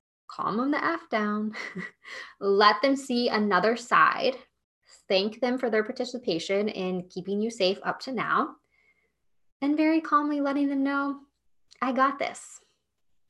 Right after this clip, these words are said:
I have the tools to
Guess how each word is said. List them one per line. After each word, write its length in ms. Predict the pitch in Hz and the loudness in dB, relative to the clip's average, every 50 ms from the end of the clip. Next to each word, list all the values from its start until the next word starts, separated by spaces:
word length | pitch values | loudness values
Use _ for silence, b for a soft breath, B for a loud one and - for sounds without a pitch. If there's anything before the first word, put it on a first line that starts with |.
| _ _ _ _ - | _ _ _ _ 0
I 100 | 214 214 | 0 0
have 220 | 220 247 247 240 | 0 -2 -4 -4
the 80 | 285 277 | -6 -8
tools 640 | - - 226 190 180 190 226 285 311 - - - - _ _ _ - - - | -2 0 2 2 4 2 2 0 -4 -6 -12 -18 -20 _ _ _ -18 -8 -2
to 520 | 233 220 214 208 202 202 202 202 202 - | 2 4 6 8 8 8 6 6 4 0